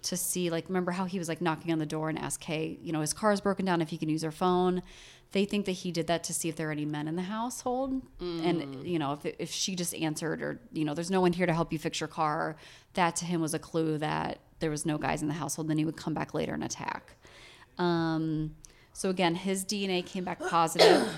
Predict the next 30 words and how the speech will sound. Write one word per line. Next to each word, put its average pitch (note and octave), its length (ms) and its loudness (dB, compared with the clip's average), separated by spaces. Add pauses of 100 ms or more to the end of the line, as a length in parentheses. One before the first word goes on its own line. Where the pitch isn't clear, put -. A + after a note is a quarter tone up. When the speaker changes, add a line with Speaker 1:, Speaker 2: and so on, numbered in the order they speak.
(400)
Speaker 1:
<coughs> A#3+ 60 2 (600)
They F3+ 140 -4
finally F3+ 360 -4
found F#3 200 -2
their F3 80 0
killer E3+ 320 0
after D#3 320 -2
all C#3+ 160 0
these E3 180 -2
years. D3+ 480 0 (400)
Kay, G3 280 0
to - 160 -2
this F#3 260 -4
day, E3+ 320 0
is D#3 140 -2
still D#3 240 -2
convinced D#3 560 -2
that D#3 400 -2
Mark D#3 320 -2
is D#3 120 -4
not D3+ 360 -4
the E3 80 -4
guy. D#3 560 -2 (1400)
But F3+ 380 6 (180)
this G3 320 0
was C4 180 2
really G3 260 2
the F#3 120 0
first E3 440 -4
case - 640 -4